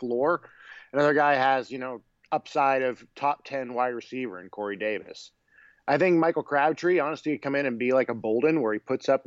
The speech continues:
pretty good numbers in that Ravens offense just because really there's nobody else there. So they're gonna need to throw it to somebody, a-, and they can't just throw it to the tight end all the time. So I think Michael Crabtree could have a good year again. He's always been that kinda steady Eddie,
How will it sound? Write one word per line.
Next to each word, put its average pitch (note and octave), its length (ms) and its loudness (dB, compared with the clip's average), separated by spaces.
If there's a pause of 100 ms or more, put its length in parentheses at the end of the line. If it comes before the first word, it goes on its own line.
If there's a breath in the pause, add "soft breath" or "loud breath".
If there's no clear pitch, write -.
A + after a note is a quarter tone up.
pretty C3+ 200 0
good C3 140 2
numbers B2+ 460 0
in A#2+ 100 -4
that A2 160 -2
Ravens A2 360 -2
offense B2+ 440 2
just - 220 -8
because G#2 460 -4
really D#3+ 260 6
there's C#3 180 4
nobody B2+ 380 2
else A#2 300 -2
there. F2+ 280 -6 (760)
So C#3+ 600 4
they're D3+ 140 2
gonna A3+ 180 2
need G3+ 160 4
to B2+ 40 -10
throw D#3+ 240 4
it C#3 60 0
to - 80 -16
somebody, A3 580 0 (480)
a-, C#3 640 4
and C3 320 -2
they C3+ 60 -2
can't D3 240 0
just C3 160 -8
throw C3 140 2
it A#2 80 2
to A2+ 40 -6
the A#2 60 -4
tight A2+ 260 -2
end G2+ 180 -6
all E2+ 80 -8
the - 220 -16
time. F2 180 -10
So G2+ 300 -4 (220)
I C3 80 0
think F3 160 2
Michael D3+ 200 2
Crabtree C#3 460 0
could A#2 100 -8
have D3+ 160 0
a D#3 60 0
good G#3 260 2
year G3+ 220 4
again. G3+ 380 -2 (440 loud breath)
He's D#3 120 2
always A3 200 4
been G3+ 140 2
that F#3 160 0
kinda D#3+ 220 0
steady D#3 360 2
Eddie, D3 380 2